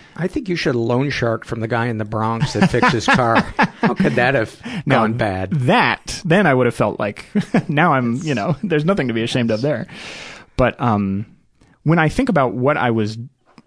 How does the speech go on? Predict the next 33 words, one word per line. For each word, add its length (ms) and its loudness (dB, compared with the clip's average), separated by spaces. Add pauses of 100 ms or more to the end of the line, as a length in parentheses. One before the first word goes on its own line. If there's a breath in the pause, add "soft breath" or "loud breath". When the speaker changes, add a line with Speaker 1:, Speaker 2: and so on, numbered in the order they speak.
(360)
Speaker 2:
doing, 340 2
I 100 0
think 420 -2
when 100 0
I 100 0
was 140 -2
spending 380 -2
myself 580 -8
i-, 120 -8 (280)
in 160 -4
and 120 0
out 140 0
of 140 -4
ruin 280 0
over 200 -4
and 100 -4
over 160 -6
and 80 -6
over 200 -10
again, 360 -10 (640 loud breath)
is 760 0 (1200)
I, 100 -4 (120)
I 80 0
think 300 -6
there 100 0
was 180 0
this 200 -2
way 260 0
that 160 0
I 180 -2
thought 640 -4 (1000 loud breath)
that 420 -4
by 720 -2